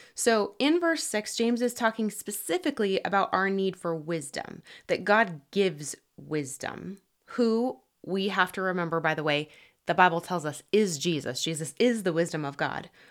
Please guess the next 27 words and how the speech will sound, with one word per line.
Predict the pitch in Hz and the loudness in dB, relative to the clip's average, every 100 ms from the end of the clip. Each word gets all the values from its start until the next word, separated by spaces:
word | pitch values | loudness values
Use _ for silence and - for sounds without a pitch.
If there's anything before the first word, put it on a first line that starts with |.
| - | 2
God | 202 220 196 | 6 6 4
wants | 233 - - - | 0 -2 -6 -8
to | - | -4
give | 202 233 | 0 0
wisdom, | 208 185 214 226 | 0 -2 -2 -2
and | 196 | -2
he | 185 | 0
gives | 208 190 | 0 0
it | 240 - | 0 -2
freely | - 214 202 208 | -2 -2 -2 -2
to | - 175 | -4 -6
any | 160 156 | -6 -6
who | 165 135 | -8 -10
have | - 175 - | -12 -14 -4
asked. | - - - - - - _ _ _ _ _ | -4 -4 -10 -14 -16 -20 _ _ _ _ _
Now, | 302 240 - _ _ _ _ _ _ | 0 0 -2 _ _ _ _ _ _
the | - | -4
question | 180 285 285 - 175 | 0 2 2 0 -2
to | 180 | -2
you, | 165 175 | -2 0
the | 220 | 0
question | 240 220 - 190 | 2 0 0 -2
to | 190 | 0
me | 277 | 2
this | 240 - | 0 0
morning | 202 196 196 | 0 0 0
is, | 185 185 | 0 -2